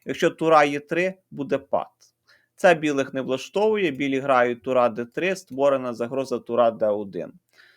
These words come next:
Слон Д два, чорні перекривають лінію. Поб'ємо слона, буде пад.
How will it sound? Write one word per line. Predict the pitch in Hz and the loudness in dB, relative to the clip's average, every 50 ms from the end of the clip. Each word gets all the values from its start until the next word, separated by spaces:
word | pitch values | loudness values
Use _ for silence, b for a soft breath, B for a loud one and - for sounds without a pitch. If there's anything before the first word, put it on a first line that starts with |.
| b b b | b b b
Слон | - - - 180 180 175 160 147 | -16 -6 0 4 4 4 4 2
Д | 147 151 | -2 -2
два, | 143 143 147 180 202 202 | -2 2 4 4 4 4
чорні | - - 170 160 170 175 175 170 | 2 0 2 2 2 2 0 -4
перекривають | 165 - 147 135 135 135 131 - 135 127 120 127 131 127 123 123 120 - 117 | -2 2 2 4 4 2 0 -2 -4 -2 0 2 4 4 2 2 -2 -6 -10
лінію. | 113 110 107 101 92 90 92 - - _ _ _ _ _ _ _ | -10 -10 -10 -10 -12 -12 -14 -16 -20 _ _ _ _ _ _ _
Поб'ємо | - 151 139 135 151 165 170 160 156 151 143 | -8 -6 -6 -2 4 4 4 4 4 0 -6
слона, | - - - 143 147 147 160 170 180 170 | -6 -6 -6 -6 -2 0 0 -2 -2 -4
буде | 165 156 135 127 - 131 | -8 -10 -10 -6 -6 -6
пад. | 127 - - 104 82 - | -6 -4 -4 -4 -4 -4